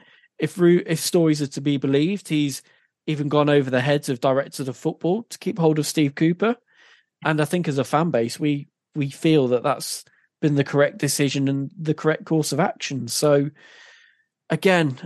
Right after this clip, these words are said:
I think there's paper talk coming into it. I think there's a narrative that's being fed into, and it's easy stories, easy clicks, and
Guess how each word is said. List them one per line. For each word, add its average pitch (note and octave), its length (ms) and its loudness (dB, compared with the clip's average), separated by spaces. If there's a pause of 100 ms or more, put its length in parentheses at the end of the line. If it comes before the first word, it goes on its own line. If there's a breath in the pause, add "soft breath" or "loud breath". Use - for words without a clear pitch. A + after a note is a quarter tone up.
I C#3+ 100 -8
think E3+ 220 -2
there's D3+ 160 -4
paper D#3 380 0
talk C#3+ 320 -2
coming C#3+ 300 -2
into C#3 360 0
it. C#3 240 0 (380 soft breath)
I - 100 -14
think C#3 200 -4
there's C3 160 -4
a C3+ 40 0
narrative D3+ 640 2
that's B2 180 -6
being C3 300 -2
fed C3+ 260 0
into, C#3+ 520 0
and A#2+ 100 0
it's - 220 -12 (440)
easy E3 360 0
stories, C#3 840 4 (400 soft breath)
easy C#3+ 340 0
clicks, - 460 -2
and C3+ 500 -4